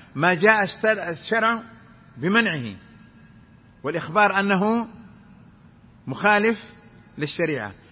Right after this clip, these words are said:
فهذه وإن جرى العرف والعادة به علينا أن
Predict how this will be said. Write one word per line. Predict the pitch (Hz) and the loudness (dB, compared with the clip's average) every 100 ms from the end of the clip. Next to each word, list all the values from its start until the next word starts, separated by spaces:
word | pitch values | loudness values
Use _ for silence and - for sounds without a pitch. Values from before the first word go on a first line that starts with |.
| - | -12
فهذه | - 156 175 151 | -2 0 0 0
وإن | 175 202 | 0 2
جرى | 180 180 | 2 4
العرف | 160 151 175 - | 2 0 -2 -2
والعادة | 151 147 170 151 143 | -2 2 2 2 0
به | 160 170 | 0 2
علينا | 135 156 175 160 151 175 | 2 2 2 0 0 0
أن | 202 | -2